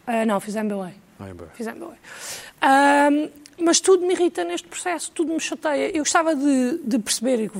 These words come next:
Speaker 1: convosco também tem mais experiência, apesar de vocês pagarem o serviço de empacotamento, primeiro se compensa
Speaker 2: Mudar de
Speaker 1: o
Speaker 2: casa?
Speaker 1: serviço. Não, mudar de
Speaker 2: Ah.
Speaker 1: casa não compensa. Ou compensa? É assim, a casa onde eu estou agora é realmente muito melhor. Não são umas águas furtadas, eu não preciso de me encolher e tal.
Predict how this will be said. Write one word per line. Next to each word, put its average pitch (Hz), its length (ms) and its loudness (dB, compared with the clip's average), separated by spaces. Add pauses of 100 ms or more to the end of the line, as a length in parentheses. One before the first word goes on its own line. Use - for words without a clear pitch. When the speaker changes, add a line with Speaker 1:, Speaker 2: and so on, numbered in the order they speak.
(140)
Speaker 1:
convosco 214 420 -2
também 214 180 -4
tem 214 160 -4
mais 214 160 0
experiência, 233 420 0
apesar 208 240 -4
de 175 80 -6
vocês 196 200 -2
pagarem 214 320 -2
o 208 60 2
serviço 202 320 -4
de 240 80 -2
empacotamento, 220 680 -2 (300)
primeiro 294 320 4
se - 80 -6
compensa 262 540 -2 (560)
Speaker 2:
Mudar 131 160 4
de - 60 -4
Speaker 1:
o - 20 -6
Speaker 2:
casa? 143 160 2
Speaker 1:
serviço. - 420 -2 (420)
Não, 220 160 -6
mudar 185 180 -2
de - 80 -2
Speaker 2:
Ah. - 60 4
Speaker 1:
casa 320 140 2
não 330 140 0
compensa. 208 440 -2 (160)
Ou 233 100 -6
compensa? 185 440 -2 (360)
É 269 60 -2
assim, 247 200 2
a - 40 0
casa 254 300 0
onde 262 100 0
eu 262 40 2
estou 262 200 2
agora 262 360 4 (240)
é 233 80 4
realmente 254 360 0
muito 285 280 -2
melhor. 262 340 4 (220)
Não 233 140 2
são 240 160 2
umas 247 180 0
águas 254 220 0
furtadas, 247 460 0
eu 214 60 0
não 233 120 0
preciso 226 260 0
de 233 60 2
me 247 80 0
encolher 247 360 -2
e 269 80 -2
tal. 214 300 0